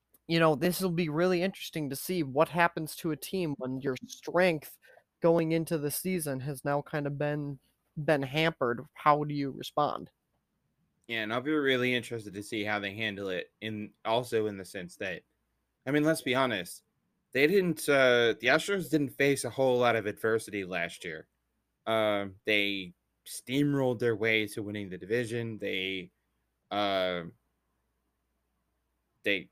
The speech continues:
Speaker 2: steamrolled their way through the playoffs. You know, they only, they, they swept the Mariners, they swept the Yankees, they beat the Phillies in five games. So, you know, not a lot of, not a lot of adversity, but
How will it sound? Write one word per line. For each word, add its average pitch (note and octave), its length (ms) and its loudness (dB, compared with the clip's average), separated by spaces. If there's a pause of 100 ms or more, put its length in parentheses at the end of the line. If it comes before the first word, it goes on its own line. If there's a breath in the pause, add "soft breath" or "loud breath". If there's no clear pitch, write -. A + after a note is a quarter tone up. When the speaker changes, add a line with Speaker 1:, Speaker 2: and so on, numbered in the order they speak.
Speaker 2:
steamrolled A#2+ 520 -2
their A2 120 4
way G#2+ 220 0
through B2 240 -6
the G#2+ 80 -6
playoffs. A2 760 0 (100)
You G2+ 80 -10
know, G2 180 -4
they G#2 120 -2
only, G#2+ 460 -6 (180)
they, F2+ 280 -4 (540)
they G#2 100 -6
swept A2+ 320 -4
the F#2+ 60 -8
Mariners, B2 540 0
they G2 120 -4
swept - 260 -10
the F#2+ 100 -10
Yankees, A2+ 640 -4
they - 160 -4
beat A2+ 240 -8
the G2+ 140 -4
Phillies A2 400 -2
in F#2 100 -12
five G2 340 -4
games. A#2 420 -6
So, F2+ 240 -8
you G2 140 -14
know, F#2 300 -10 (480)
not C#3 140 4
a E3+ 60 2
lot D#3+ 240 6
of, C3 280 2
not C#3 160 2
a F3 60 2
lot E3+ 240 6
of A#2 100 0
adversity, A2+ 580 -2
but G2+ 380 -4